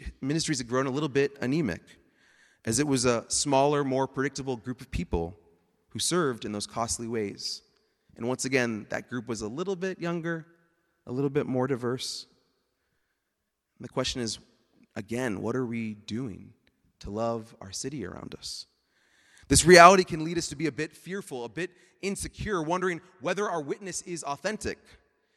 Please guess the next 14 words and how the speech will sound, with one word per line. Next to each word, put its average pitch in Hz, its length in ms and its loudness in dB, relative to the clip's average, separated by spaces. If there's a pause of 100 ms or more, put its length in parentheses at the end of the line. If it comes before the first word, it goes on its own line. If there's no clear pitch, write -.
(460)
And 165 100 -6
perhaps - 580 0 (300)
it 185 120 -2
isn't 247 240 -4
as 123 140 -8
much. - 400 -12 (2750)
But 170 80 6
that 214 120 10
doesn't 226 240 8
change 202 320 2
God's 143 240 2
love 175 180 0
for 113 160 -2
us, - 380 -8